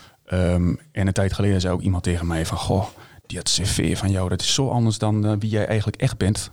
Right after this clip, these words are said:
Ik zei: "Ja," ik zei, "dat zijn letters, letters op papier." Hè? Ik zeg: "En nu maak je mij echt mee." Dus, ehm, ja, dat, dat is,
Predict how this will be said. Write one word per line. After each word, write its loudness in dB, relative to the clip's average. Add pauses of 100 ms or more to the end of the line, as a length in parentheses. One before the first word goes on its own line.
Ik -10
zei: 0
"Ja," 2
ik 2
zei, -2
"dat 0
zijn 0
letters, 2
letters 0
op 0
papier." 2 (540)
Hè? 0
Ik 2
zeg: -2
"En -2
nu 4
maak -2
je -2
mij 2
echt 0
mee." 0 (360)
Dus, -2
ehm, 2 (760)
ja, -2
dat, 2 (640)
dat -2
is, 0